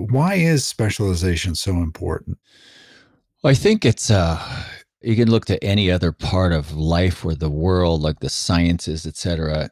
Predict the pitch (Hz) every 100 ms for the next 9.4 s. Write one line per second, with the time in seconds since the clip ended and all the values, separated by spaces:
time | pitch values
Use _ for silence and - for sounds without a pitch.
0 | _ 92 87 82 90 85 - 131 123 101
1 | 78 80 76 - _ - 92 - - -
2 | _ _ 101 92 - - 185 - 92 71
3 | 87 98 82 - 80 85 80 80 82 78
4 | 71 - 87 - 73 78 139 214 - 214
5 | 101 - _ - 101 95 92 98 95 85
6 | 78 80 80 73 80 80 76 80 78 71
7 | - 76 71 - - - - - _ _
8 | - 80 73 - _ _ 117 - 196 -
9 | 156 131 107 92